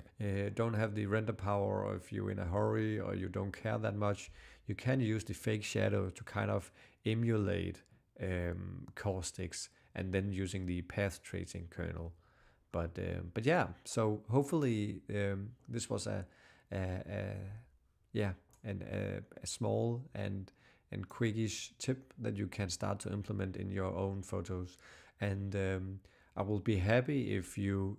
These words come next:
you, uh, experiment with it yourself. And if you tag me on Instagram, I will, I will reshare it, of course.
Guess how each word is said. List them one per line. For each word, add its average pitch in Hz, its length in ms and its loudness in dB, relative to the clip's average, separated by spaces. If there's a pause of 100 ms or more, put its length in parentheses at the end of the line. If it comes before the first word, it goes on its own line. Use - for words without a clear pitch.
(120)
you, 101 320 2
uh, 92 280 0
experiment 101 760 0 (180)
with 104 220 2
it 95 180 -2
yourself. 113 600 0
And 98 360 0 (400)
if - 220 -4
you 98 260 2
tag 113 320 0
me 113 120 0
on 98 180 2
Instagram, 101 640 2
I 92 140 4
will, 92 260 0 (200)
I 101 100 2
will 101 120 2
reshare 98 640 2
it, 92 80 0
of 92 180 -2
course. 101 460 -2